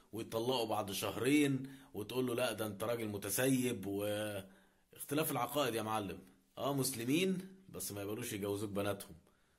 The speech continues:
معظمهم كده وانت عارف المعلومة دي. وانا براوجش على فكرة الاكاذيب، كل الكلام اللي بقوله ده صح واكيد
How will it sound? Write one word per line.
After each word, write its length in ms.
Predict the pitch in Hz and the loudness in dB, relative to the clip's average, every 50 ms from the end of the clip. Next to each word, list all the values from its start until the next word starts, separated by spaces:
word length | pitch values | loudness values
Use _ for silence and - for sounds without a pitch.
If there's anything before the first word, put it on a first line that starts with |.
| _ _ - | _ _ -8
معظمهم 500 | 98 107 117 127 147 147 127 110 107 98 | -6 -4 0 2 2 4 2 0 -2 -2
كده 220 | 107 107 92 - - - - - - - | -2 -2 -2 -2 -8 -14 -20 -20 -14 -10
وانت 220 | 98 110 107 - | -8 -6 -6 -4
عارف 240 | 104 110 117 107 - | -4 -2 -2 -2 -2
المعلومة 400 | 98 95 95 95 95 98 95 92 | -2 -2 0 0 0 0 -2 -2
دي. 220 | - - - - - - - - _ - - _ _ _ _ _ _ _ _ _ _ _ _ _ _ _ _ _ _ - | -2 -4 -8 -10 -16 -20 -20 -20 _ -20 -20 _ _ _ _ _ _ _ _ _ _ _ _ _ _ _ _ _ _ -10
وانا 180 | - 95 101 104 | -6 -4 -4 -2
براوجش 520 | 101 104 107 107 113 120 131 135 135 - | -2 0 0 0 2 2 2 0 2 0
على 180 | 104 110 107 98 | 0 0 0 0
فكرة 360 | 123 131 127 - 117 107 95 | 0 0 0 0 -2 -2 -2
الاكاذيب، 640 | 98 98 95 - 104 95 110 123 120 107 - - - - - - - - _ _ | -2 -2 0 0 0 0 0 -2 -2 -2 -2 -4 -10 -16 -20 -20 -20 -20 _ _
كل 200 | - 110 113 113 | 0 0 0 0
الكلام 300 | 110 - 110 113 117 120 | 0 2 2 4 4 4
اللي 100 | 117 110 | 4 2
بقوله 240 | 107 110 117 117 107 | 2 0 0 0 0
ده 80 | 107 | -2
صح 480 | 101 - 98 98 - - - - - - _ _ _ _ | -2 -2 -2 -4 -4 -6 -6 -8 -10 -14 _ _ _ _
واكيد 600 | - 90 95 92 - 123 120 117 110 90 - - | -12 -12 -10 -6 -2 0 0 2 0 0 -2 -6